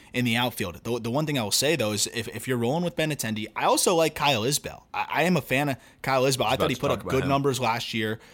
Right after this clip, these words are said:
Speaker 1: I'm very interested to see what he could do. I just don't think you can have a three-man outfield with Isbell, Benintendi, and, um,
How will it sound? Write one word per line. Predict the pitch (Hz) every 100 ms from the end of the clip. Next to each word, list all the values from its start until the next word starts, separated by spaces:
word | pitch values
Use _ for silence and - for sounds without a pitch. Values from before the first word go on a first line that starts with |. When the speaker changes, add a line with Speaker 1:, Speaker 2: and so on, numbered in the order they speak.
| - -
Speaker 1:
I'm | 117 123 113
very | 110 127 135 135
interested | 120 113 123 - 117
to |
see | - 123
what | 117
he | 110
could | - 98
do. | 110 117 151 - - - _ _ -
I | 165
just | 170 196
don't | 190 180
think | 175 147
you |
can | 147 131
have | 139 131
a | 117
three-man | - 131 131 123
outfield | 113 113 - 131 135 131 - _ _ -
with | 117 127 117 -
Isbell, | 139 147 131 151 147 131
Benintendi, | 131 127 117 - 127 123 123 123 _ _ -
and, | 120 143 139 123 110 - - _ _ _ -
um, | 113 107 95 87